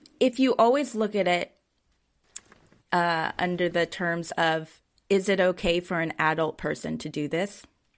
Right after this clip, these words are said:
Because if the answer is no, then it's not okay. Like, I told a woman at my restaurant, um, "You need to tell your child to put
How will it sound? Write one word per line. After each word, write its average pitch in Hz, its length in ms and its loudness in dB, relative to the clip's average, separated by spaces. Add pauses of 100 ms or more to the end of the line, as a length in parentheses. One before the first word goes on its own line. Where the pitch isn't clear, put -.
(640)
Because 196 260 -2
if - 80 -4
the 185 120 0
answer 196 280 -2
is 180 160 -4
no, 160 420 -4 (160)
then 180 140 -2
it's 170 140 -8
not 147 180 -2
okay. - 520 -6
Like, 175 240 -2 (400)
I 180 140 2
told 190 260 -2
a 185 80 2
woman 185 360 -2
at 180 160 2
my 233 160 2
restaurant, 170 600 0 (880)
um, 170 480 2
"You 190 220 0
need 214 280 0
to 196 560 2 (300)
tell 202 200 0
your 196 140 2
child 190 520 2
to 185 100 -2
put 190 420 0